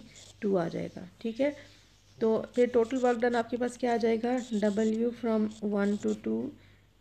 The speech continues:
C one plus, अ, work done from one to two C two, ठीक हो गया। अब ये जो work done from, uh, two to one है,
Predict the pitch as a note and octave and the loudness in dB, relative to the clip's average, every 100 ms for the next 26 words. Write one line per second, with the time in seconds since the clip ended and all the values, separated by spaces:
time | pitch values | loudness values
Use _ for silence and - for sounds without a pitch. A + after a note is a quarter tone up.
0 | _ - - A3 G#3 G3+ A3 D4 - - | _ -14 -2 0 2 2 2 -2 -6 -18
1 | - - - - - - - - _ _ | -20 -20 -20 -20 -20 -20 -20 -20 _ _
2 | - - - A3 A3+ A#3+ - - - - | -20 -20 -6 -2 -2 -2 -14 -20 -20 -20
3 | - - - - - - - G#3+ G#3+ G3+ | -20 -20 -20 -20 -20 -20 -6 -2 2 4
4 | G3+ G#3+ A3+ A3+ A3+ A3 G#3 G3+ G#3 G#3 | 4 4 2 0 0 2 2 2 0 2
5 | A3 G#3+ A3+ B3 C#4+ - - - - - | -2 -2 -4 -4 -6 -16 -20 -20 -20 -20
6 | - - - - G#3 G#3 G#3 F3+ - - | -20 -16 -10 -2 -2 0 -2 -4 -10 -18
7 | - - - - - - - A#3 C4+ B3+ | -16 -20 -20 -20 -20 -14 -12 -2 0 2
8 | C4 C4 - - - - - - - - | 0 -4 -14 -20 -20 -20 -18 -16 -14 -12
9 | - - - - - - - - - - | -10 -10 -10 -14 -14 -14 -16 -16 -4 -4
10 | - A#3 A#3 B3+ C4 C4+ A3+ A#3+ A#3+ C#4+ | 2 2 6 6 8 8 8 8 8 8
11 | C4+ C4+ A#3+ B3+ A#3+ - - B3+ A#3 A3+ | 6 6 6 8 4 0 0 4 8 8
12 | A3+ A3+ A3+ - - _ _ B3+ B3+ C4+ | 8 8 4 -4 -18 _ _ 0 2 2
13 | A#3+ G#3 A#3+ A#3+ A3+ A#3+ | 6 6 6 6 4 2